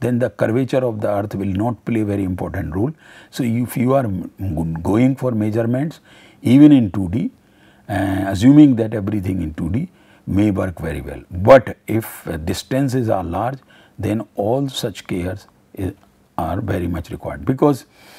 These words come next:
you know, error propagates in G I S, and therefore we must take care about all these things in the beginning. Now there are other measurement types,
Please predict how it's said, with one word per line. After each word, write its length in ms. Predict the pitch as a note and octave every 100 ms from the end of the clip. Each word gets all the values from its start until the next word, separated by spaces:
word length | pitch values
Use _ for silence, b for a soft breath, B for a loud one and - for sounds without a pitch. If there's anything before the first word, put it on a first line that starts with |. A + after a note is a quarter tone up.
| B B
you 80 | A#2
know, 200 | C#3 D3 -
error 300 | C3 D3 D3+
propagates 720 | - C3+ G#2 B2 C3+ C#3+ -
in 160 | F2+ D2
G 180 | C2
I 80 | -
S, 340 | - - - - b b -
and 180 | G2+
therefore 520 | F#2+ C3 B2+ D3 D3+ D3+ b b b
we 140 | A#2 A2+
must 500 | G#2 B2+ D3+ - -
take 240 | C3 -
care 220 | A#2+ A2
about 360 | G2+ G#2 G#2 -
all 180 | G2+ G#2
these 300 | G2+ G#2 F2
things 340 | - F2 F2 -
in 160 | - D#2+
the 80 | D2+
beginning. 380 | - - A#1+ - _ _ _ _
Now 260 | B2+ C#3 E3
there 240 | C3 D3
are 240 | D#3 D#3+ -
other 260 | B2 C3 E3+
measurement 640 | D3 C3+ C3 A#2 F2+ D2+
types, 460 | - E2+ C3+ -